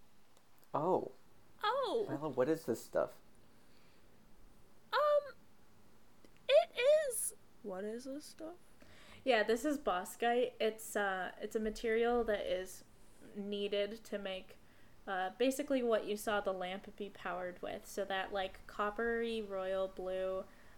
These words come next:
Speaker 3: um, line that you saw leading from the lamp, that's made enti-, that's made of bosskite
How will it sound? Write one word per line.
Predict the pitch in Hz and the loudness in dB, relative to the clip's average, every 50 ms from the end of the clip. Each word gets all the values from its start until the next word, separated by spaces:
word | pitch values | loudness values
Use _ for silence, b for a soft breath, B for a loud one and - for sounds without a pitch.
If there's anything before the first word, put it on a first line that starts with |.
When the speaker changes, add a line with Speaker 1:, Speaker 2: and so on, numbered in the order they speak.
| B - | B -8
Speaker 3:
um, | 202 185 180 175 175 180 180 - - - - - - - - - - - - - | -6 -4 -4 -6 -8 -10 -12 -14 -16 -18 -18 -18 -18 -20 -20 -20 -20 -20 -16 -12
line | - 196 202 196 190 180 180 180 185 202 208 208 | -8 -6 -4 -2 0 0 0 0 0 0 0 0
that | 214 202 208 | -2 -2 0
you | 214 214 | -2 -2
saw | 214 - - 214 208 214 214 | -2 -2 -4 -2 -2 0 -2
leading | 208 202 190 185 185 185 | -2 -2 -4 -8 -10 -12
from | 185 - 202 190 190 | -10 -10 -8 -8 -8
the | 175 170 | -8 -8
lamp, | 175 175 175 180 190 214 208 - | -6 -6 -6 -4 -6 -6 -2 -2
that's | 196 196 196 - - | -2 -2 -2 -6 -10
made | - 202 196 196 190 185 | -8 -4 -2 -2 0 0
enti-, | 196 196 202 208 214 180 - - | -2 -2 -4 -4 -4 -4 -4 -2
that's | 185 185 185 180 - | 0 -2 0 0 -2
made | 208 208 214 208 208 | 0 2 2 2 2
of | - - 196 196 185 - | 2 2 0 -2 -2 -4
bosskite | - 170 170 185 196 - - 220 202 196 202 208 | -4 -4 -4 -4 -4 -6 -6 -4 -2 0 -2 -2